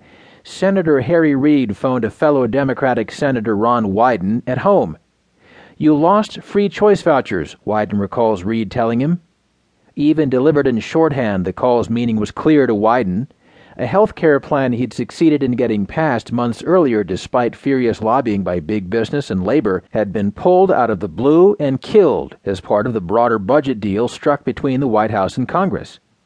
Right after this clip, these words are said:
What was most perplexing was that it had little to do with budgets or government shutdowns.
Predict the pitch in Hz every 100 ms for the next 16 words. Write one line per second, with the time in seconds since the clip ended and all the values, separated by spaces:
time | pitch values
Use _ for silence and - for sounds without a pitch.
0 | _ _ _ - - _ 147 143 147 143
1 | 143 127 147 226 - - 143 - 139 -
2 | 127 113 113 117 110 117 113 110 113 98
3 | 110 165 156 139 110 147 170 156 113 101
4 | 143 147 143 - 185 143 101 113 110 107
5 | 95 160 170 117 92 127 160